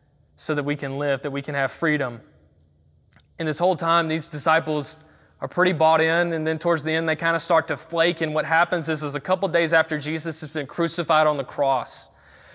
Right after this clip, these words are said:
three days later, they're, they're kinda going on three days, and they're, w-, w-, Jesus said something about coming back around this time, but honestly,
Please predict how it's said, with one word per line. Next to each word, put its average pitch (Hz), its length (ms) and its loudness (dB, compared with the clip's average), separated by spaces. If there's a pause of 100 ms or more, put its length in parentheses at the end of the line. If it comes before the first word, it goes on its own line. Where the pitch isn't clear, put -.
(160)
three 156 200 2
days 160 320 2
later, 156 360 4
they're, 139 180 0 (340)
they're - 80 -16
kinda 156 160 0
going 156 220 2
on 151 80 0
three 156 220 0
days, 156 320 4
and 143 120 -4
they're, 135 160 0
w-, 131 160 -10
w-, 131 320 -12 (480)
Jesus 185 380 -4
said 226 200 2
something 196 280 2
about 170 220 4
coming 190 280 2
back 175 240 4
around 165 300 4
this 170 220 -2
time, 170 320 2
but 147 120 2
honestly, 170 580 0